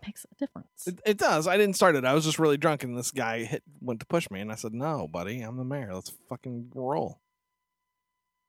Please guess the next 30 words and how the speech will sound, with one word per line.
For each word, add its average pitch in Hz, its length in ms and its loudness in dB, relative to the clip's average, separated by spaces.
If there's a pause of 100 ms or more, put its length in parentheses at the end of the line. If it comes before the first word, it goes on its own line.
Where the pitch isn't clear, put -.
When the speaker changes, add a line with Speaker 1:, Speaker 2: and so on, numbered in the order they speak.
(680)
Speaker 2:
Now, 226 340 6 (1080)
this 247 240 0
is 359 100 0
the 330 80 2
kind 220 200 6
of 170 80 2
thing. 127 300 0 (140)
I 214 140 8
find 311 280 0
it 254 80 -2
interesting 185 460 2
that 123 140 -2
political 185 680 2 (1300)
elected 196 540 4
people 113 540 -4 (500)
no 202 200 6
longer 240 360 4
seem 170 460 2 (100)
to 165 80 4
be 151 140 2
willing 135 420 0
to 156 100 0
just 139 300 -4 (220)
stop 110 540 0 (320)
when 165 180 4
they 151 120 2
get 143 120 4
in 120 80 -6
trouble. 113 320 -6
Speaker 1:
Mm-hmm. 165 280 0